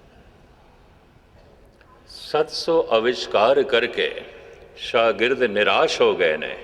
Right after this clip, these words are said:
ਵੀ ਕੁਛ ਤੱਥ ਨਹੀਂ ਲੱਭਿਆ। ਪਰ ਜੋ ਅਵਿਸ਼ਕਾਰ ਕਰ ਰਿਹਾ ਹੈ, ਉਹਦਾ ਹੌਸਲਾ ਇਤਨਾ ਹੈ,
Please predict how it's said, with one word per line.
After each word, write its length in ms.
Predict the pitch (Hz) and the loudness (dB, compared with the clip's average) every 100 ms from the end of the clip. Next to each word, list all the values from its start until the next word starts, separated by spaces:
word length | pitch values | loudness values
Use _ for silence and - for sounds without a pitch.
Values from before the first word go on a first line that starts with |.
| - - - - - - - - - - - - _ _ - - | -18 -20 -20 -20 -20 -20 -20 -20 -20 -20 -20 -20 _ _ -20 -12
ਵੀ 100 | 107 | -12
ਕੁਛ 300 | - 139 135 | -4 -4 -4
ਤੱਥ 320 | 120 123 123 | 0 0 0
ਨਹੀਂ 200 | 117 113 | -2 0
ਲੱਭਿਆ। 460 | 101 82 78 76 - - - - - - - - - - _ - _ - _ - _ | 0 -2 -4 -6 -10 -18 -20 -20 -20 -20 -20 -20 -20 -20 _ -20 _ -20 _ -20 _
ਪਰ 120 | - 104 | -8 -6
ਜੋ 260 | 98 110 - | -4 -4 0
ਅਵਿਸ਼ਕਾਰ 600 | 104 113 - - 92 117 | 2 2 -2 0 4 4
ਕਰ 220 | 104 113 | 2 0
ਰਿਹਾ 280 | 127 139 104 | 2 4 6
ਹੈ, 80 | 92 | 4
ਉਹਦਾ 300 | 104 110 120 | 4 4 2
ਹੌਸਲਾ 520 | 104 101 104 117 123 | 4 4 4 2 4
ਇਤਨਾ 380 | 120 104 110 127 | 4 2 0 0
ਹੈ, 260 | 113 98 | 0 -4